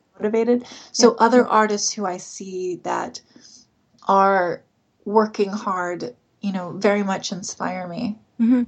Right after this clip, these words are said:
Speaker 2: That's really interesting, actually, that you brought the name of Frida, because you actually drew a, a picture of her. And at the time, I, s-, I thought, "Is it a famous actress?" and so forth. Could you tell me a little bit about who she was?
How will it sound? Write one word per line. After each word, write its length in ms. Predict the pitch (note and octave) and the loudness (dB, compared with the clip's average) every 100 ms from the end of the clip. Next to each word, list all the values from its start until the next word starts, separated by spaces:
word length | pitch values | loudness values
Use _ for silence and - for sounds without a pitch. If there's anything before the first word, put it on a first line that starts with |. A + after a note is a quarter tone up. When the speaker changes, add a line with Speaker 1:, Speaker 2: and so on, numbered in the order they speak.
| - | 2
Speaker 2:
That's 220 | C#4 E4+ | 2 4
really 160 | E4 | 6
interesting, 460 | D#4+ D#4+ D4+ D4+ C4 | 6 4 0 2 2
actually, 320 | - - C4+ | 2 2 2
that 200 | A#3+ A#3 | 4 2
you 80 | A#3+ | 2
brought 280 | G#3+ B3+ B3+ | 4 4 6
the 40 | |
name 220 | B3 A3+ | 4 6
of 100 | A3+ | 2
Frida, 380 | - - A#3+ G#3+ | 0 -2 0 0
because 480 | G3 A3+ B3+ A3+ - | 0 0 0 0 6
you 220 | D4 E4+ | 8 8
actually 560 | F4 C#4+ - D4 D4 C4 | 4 0 0 2 4 4
drew 260 | A#3 C#4 B3+ | 4 6 6
a, 400 | A#3+ B3 A#3 A#3+ - - - | 6 6 4 2 -6 -18 -8
a 40 | - | 0
picture 460 | D#4+ E4+ - F#4+ | 2 2 2 6
of 140 | D4+ - | 4 6
her. 320 | G3 D#3 E3 - - - - | 4 4 0 -10 -18 -20 4
And 340 | B3+ C4 A3+ - A#3+ | 6 6 4 0 2
at 80 | |
the 80 | A#3 | 2
time, 360 | B3 - A#4 G#4 | 0 0 2 4
I, 60 | |
s-, 160 | D#4+ - - | 2 0 -2
I 80 | G#3 | 2
thought, 260 | B3 B3+ | 4 4
"Is 140 | C#4 D#4+ | 2 0
it 160 | D4+ | 0
a 60 | C#4 | -2
famous 360 | - A#3+ G3+ - | 2 2 2 0
actress?" 480 | C4 D4+ - D4+ - | -4 -2 0 0 2
and 100 | G#3 | 0
so 220 | - F#3 | 4 2
forth. 300 | - F3+ - - - | 2 -2 -2 -12 -4
Could 160 | - D#4 | 2 6
you 140 | B4 A#4+ | 6 4
tell 240 | - D4 D4+ | 2 6 8
me 160 | E4+ | 8
a 40 | D4 | 8
little 220 | A3+ C4+ | 6 4
bit 160 | C4+ B3 | 2 2
about 300 | B3 A3+ - | 2 0 0
who 160 | B3+ | 0
she 180 | B3 C4 | 2 2
was? 520 | G#3 F#3+ C4+ - - | 2 2 2 -2 -10